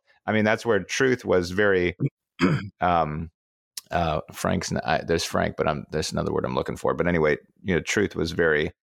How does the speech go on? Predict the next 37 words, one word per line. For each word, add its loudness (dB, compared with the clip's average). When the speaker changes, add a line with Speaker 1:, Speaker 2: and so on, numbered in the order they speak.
Speaker 1:
evident 0
and 2
it 0
could 0
be 0
spoken, -2
uh, 0
very 2
candidly. 0
Um, -2
so 0
maybe 0
it -2
doesn't -2
just -2
have -2
to -10
be, -2
like, -2
brought -2
down. 0
Eh, 0
it's 2
almost 0
the 0
flip -2
side 0
to -6
me 4
of 4
sometimes -2
handing 0
out 2
a -2
tract. -4
You 0
know, 2